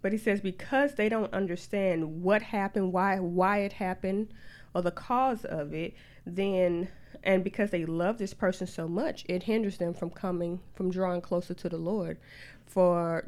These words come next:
truly just giving their life over to him. Go ahead.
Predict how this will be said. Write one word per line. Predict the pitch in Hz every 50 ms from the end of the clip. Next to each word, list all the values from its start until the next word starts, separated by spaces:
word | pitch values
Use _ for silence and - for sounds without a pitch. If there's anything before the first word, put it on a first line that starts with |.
| -
truly | - - - 233 214 214 208 196 196 190
just | 180 - 175 175 175 - 175 165
giving | 160 185 190 185 180 175
their | 175 165 165
life | 165 170 180 175 175 170 - - - -
over | 180 170 170 165 165 165 165 170 165 - - - - - - - - - - - - - - - - -
to | - - 302 330 359
him. | - 185 - - - - - - - - - - -
Go | - 220
ahead. | 226 233 -